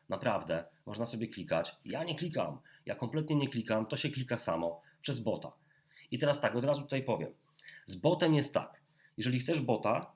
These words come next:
to jedyny warunek, jaki tutaj trzeba spełnić, to jest to, że zakładasz z mojego rewlinka, który znajdziesz pod tym filmem i piszesz do mnie. I teraz tak, z botem, bo dostaję naprawdę sporo wiadomości, działa to w ten sposób. U jednych osób, Authentic, tak to działa.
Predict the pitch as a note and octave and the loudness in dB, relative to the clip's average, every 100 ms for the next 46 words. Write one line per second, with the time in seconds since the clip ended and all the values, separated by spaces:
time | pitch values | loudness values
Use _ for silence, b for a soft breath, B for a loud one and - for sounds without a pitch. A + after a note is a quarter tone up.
0 | _ B2+ A#2 A2+ C3 B2+ D#3 C3+ C3+ C#3 | _ 6 6 6 0 2 4 4 4 2
1 | B2 B2 - A#2+ A#2 A2 G#2 B2+ C3 D#3+ | 0 -2 -2 -2 -2 -2 2 4 4 2
2 | D#3+ A2+ - C3 B2+ A#2 - A#2+ B2 - | 0 -2 -2 -4 -2 -2 -2 0 -2 -2
3 | G#2 B2 B2 G#2+ A#2 C3 B2 A2+ F#2 A#2 | 0 2 2 2 2 0 0 0 0 4
4 | D#3 D#3 D3+ B2 B2+ A#2+ A2 A2 A2 _ | 4 2 -4 -4 -2 0 2 2 0 _
5 | _ _ _ _ - - B2+ C3 G#2 D#2+ | _ _ _ _ -12 -8 0 2 2 -2
6 | D#2+ D#2 - B B B B C3+ D3+ C#3+ | -4 -4 -8 B B B B 2 2 4
7 | G2 - G2+ D#3 D#3 B2 F3 B B B | 0 0 2 4 6 2 2 B B B
8 | - A2+ - C3 C3+ C3 C#3 C3+ - C3 | -6 -4 0 2 4 4 4 0 -4 -4
9 | B2+ A#2 A#2 A#2 B2+ B2+ A#2 A#2+ B2 B2 | -2 2 2 2 0 -4 -4 2 2 2
10 | A#2+ C3 A#2+ - F#2 - _ b b b | 0 0 0 -2 -10 -12 _ b b b
11 | b _ - B2+ D3+ F3+ G3 - C#3 - | b _ 2 6 6 4 0 2 0 0
12 | - - C#3+ D3+ C3 B2+ B2 C#3 - A#2+ | -6 -2 0 4 2 0 -2 -4 -2 0
13 | G2+ D#2 | 0 0